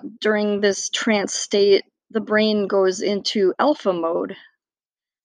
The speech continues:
This is an excellent time to give yourself affirmations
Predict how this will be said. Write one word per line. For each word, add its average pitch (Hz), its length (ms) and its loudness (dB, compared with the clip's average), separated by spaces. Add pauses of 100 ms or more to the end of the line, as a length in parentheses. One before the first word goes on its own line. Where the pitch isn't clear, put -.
This - 180 -2
is 208 100 -6
an 202 120 0
excellent 190 420 -2
time 175 360 0
to 175 460 -4 (880)
give 190 220 4
yourself 180 460 -2
affirmations 233 1080 2